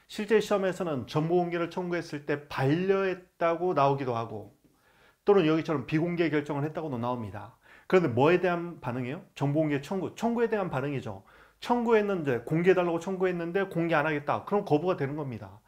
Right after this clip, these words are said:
반려라는 말은 거부라는 말하고 똑같죠. 자, 이런, 이런 정보공개가 거부 처분이기 위해서는 우리가 앞에서 봤던 것처럼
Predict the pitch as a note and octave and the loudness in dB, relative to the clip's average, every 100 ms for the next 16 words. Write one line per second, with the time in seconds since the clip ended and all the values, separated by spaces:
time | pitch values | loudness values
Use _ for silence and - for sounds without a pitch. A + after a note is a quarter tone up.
0 | _ - - D3+ D#3 F#3 F#3 F3 E3 F#3+ | _ -20 -2 4 6 6 4 0 -2 -4
1 | G#3+ - - C#3 D#3 D#3+ D3+ C3+ B2+ C3+ | -6 -8 -2 0 0 0 0 -2 -2 -6
2 | C#3 F#3 F#3 F3+ - G#2 G2+ _ _ - | -6 -6 -6 -8 -10 -12 -14 _ _ -20
3 | - - - _ _ - C#3+ A#2+ D3+ E3+ | -20 -20 -20 _ _ -4 -2 2 4 4
4 | D#3 G3+ - _ _ _ _ _ _ _ | 2 -4 -14 _ _ _ _ _ _ _
5 | _ _ _ _ _ _ _ _ - C3+ | _ _ _ _ _ _ _ _ -4 0
6 | F3 G3 G#3 - _ - D3+ E3 F3 E3+ | 0 -2 -8 -16 _ -2 0 4 2 2
7 | D#3+ D#3 C3 G#2+ - D3+ D#3+ E3 E3+ D#3+ | 0 0 0 -2 0 0 0 -2 -2 -2
8 | D3+ D3 C#3+ E3 F#3+ G3 - D3 D#3 C#3 | 0 0 -2 -4 -8 -10 -4 0 4 2
9 | C#3+ D#3 D3+ C3+ C3 D#3 D3 C#3+ D#3 D3+ | 0 -6 -4 -4 -4 -4 -4 -4 -4 -6
10 | A2+ C#3 F#3+ | -6 -8 -14